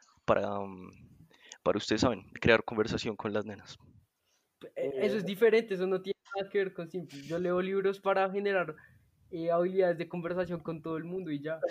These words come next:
Speaker 2: sea, simplemente
Speaker 3: <laughs>
Speaker 2: yo leo
Speaker 1: Em,
Speaker 2: para
Speaker 1: no, no,
Speaker 2: nutrir
Speaker 1: no,
Speaker 2: mi
Speaker 1: sí, pues.
Speaker 2: cultura, para poder hablar con la gente.
Speaker 1: No, yo
Speaker 2: Antonio,
Speaker 1: también, yo
Speaker 2: por otro
Speaker 1: también, no,
Speaker 2: lado.
Speaker 1: no, no, yo sé, yo sé de la importancia de leer, o sea, no lo niego. Lo que niego es cuando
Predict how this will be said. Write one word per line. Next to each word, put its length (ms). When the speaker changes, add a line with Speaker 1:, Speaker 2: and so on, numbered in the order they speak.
Speaker 2:
sea, 200
simplemente 600
Speaker 3:
<laughs> 400
Speaker 2:
yo 160
leo 260
Speaker 1:
Em, 100
Speaker 2:
para 240
Speaker 1:
no, 260
no, 0
Speaker 2:
nutrir 160
Speaker 1:
no, 120
Speaker 2:
mi 60
Speaker 1:
sí, 140
pues. 220
Speaker 2:
cultura, 280
para 200
poder 300
hablar 240
con 180
la 60
gente. 180
Speaker 1:
No, 140
yo 160
Speaker 2:
Antonio, 60
Speaker 1:
también, 360
yo 80
Speaker 2:
por 40
otro 100
Speaker 1:
también, 240
no, 60
Speaker 2:
lado. 380
Speaker 1:
no, 140
no, 140
yo 180
sé, 260
yo 140
sé 140
de 80
la 60
importancia 440
de 40
leer, 180
o 60
sea, 140
no 140
lo 100
niego. 340
Lo 140
que 100
niego 300
es 120
cuando 600